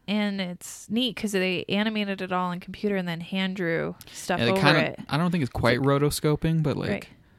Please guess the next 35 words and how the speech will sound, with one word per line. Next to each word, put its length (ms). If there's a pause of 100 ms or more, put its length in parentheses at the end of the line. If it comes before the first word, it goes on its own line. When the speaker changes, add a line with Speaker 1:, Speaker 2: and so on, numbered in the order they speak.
(760)
Speaker 2:
it's, 260
Speaker 1:
But 140
Speaker 2:
it 20
Speaker 1:
it's 100
a 220
neat 260
layering 520
effect 360
Speaker 2:
Oh 60
yeah, 120
Speaker 1:
where 60
Speaker 2:
no, 60
Speaker 1:
they 60
Speaker 2:
it 60
gives 260
it 20
Speaker 1:
took 60
Speaker 2:
that 160
very 260
organic 560
comic 380 (120)
booky 280
look. 360
Speaker 1:
Yeah, 200
and 160
it 100
took 280
a, 400 (580)
a, 240 (360)
I 80
don't 120
know, 200
something 400
that 260
is 480